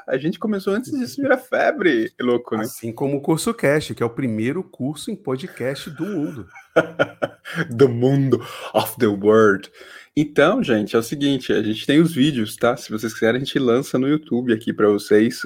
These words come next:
Speaker 1: ah, o Curso Cast em vídeo, a gente gravando, os dois doidos falando. Então,
Speaker 2: <laughs> Pra
Speaker 1: fala
Speaker 2: não,
Speaker 1: pra
Speaker 2: pra não
Speaker 1: gente.
Speaker 2: gastar muito mais tempo, Rodrigo, assim, é, no site também vocês conseguem ver o conteúdo que é exclusivo do canal.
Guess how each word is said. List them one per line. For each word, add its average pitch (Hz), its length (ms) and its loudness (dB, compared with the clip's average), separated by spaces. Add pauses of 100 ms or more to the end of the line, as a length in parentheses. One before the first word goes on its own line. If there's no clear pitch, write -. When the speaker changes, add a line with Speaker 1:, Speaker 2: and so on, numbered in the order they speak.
Speaker 1:
ah, 127 460 4
o 160 140 0
Curso 160 300 0
Cast 127 680 2
em 131 200 -2
vídeo, 120 420 -6
a 98 40 -4
gente - 220 -12
gravando, 113 540 4 (160)
os 131 100 -4
dois 127 240 2
doidos 107 360 0
falando. 98 360 -2 (680)
Então, 254 280 0 (140)
Speaker 2:
<laughs> - 160 -20
Pra 165 160 2
Speaker 1:
fala 190 120 8
Speaker 2:
não, 165 60 2
Speaker 1:
pra 175 140 4
Speaker 2:
pra 190 80 4
não 180 100 4
Speaker 1:
gente. 151 140 2
Speaker 2:
gastar 147 260 0
muito 143 300 -4
mais 127 260 -4
tempo, 139 340 -8
Rodrigo, 110 300 -8
assim, 113 400 -8 (160)
é, 113 260 -4
no 185 180 0
site 196 440 -2
também 156 240 0
vocês 156 280 -8
conseguem 147 560 -4
ver 131 340 -6
o 160 80 -6
conteúdo 165 540 -6
que - 120 -8
é 175 60 -4
exclusivo 190 680 -10
do 214 280 -8
canal. 190 640 -2